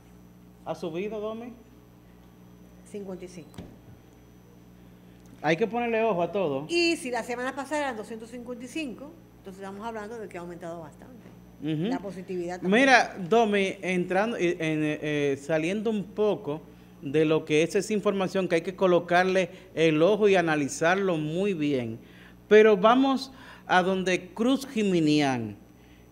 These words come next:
Speaker 1: nuestro querido doctor Félix Antonio Cruz Jiminián, con una información positiva.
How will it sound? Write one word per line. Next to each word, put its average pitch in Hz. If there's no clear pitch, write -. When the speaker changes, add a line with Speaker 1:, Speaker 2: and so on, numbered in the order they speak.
Speaker 1:
nuestro 170
querido 180
doctor 196
Félix 156
Antonio 180
Cruz 180
Jiminián, 165
con 202
una 240
información 190
positiva. 120